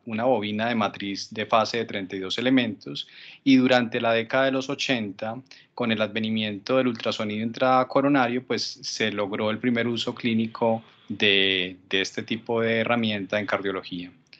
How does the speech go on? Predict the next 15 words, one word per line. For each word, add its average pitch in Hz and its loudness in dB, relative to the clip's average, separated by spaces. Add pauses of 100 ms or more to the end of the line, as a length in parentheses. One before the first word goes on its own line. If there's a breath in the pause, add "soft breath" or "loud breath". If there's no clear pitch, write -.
(560 soft breath)
Para 117 4
mil 139 2
novecientos 143 -2
ochenta 135 0
y 113 -2
uno, 117 -4
Efraín 113 0
Glassman 131 4
e 107 -2
Isaac - -4
Cronson 113 -2
presentaron 113 -2
el 110 -2
uso 131 0
exitoso 113 0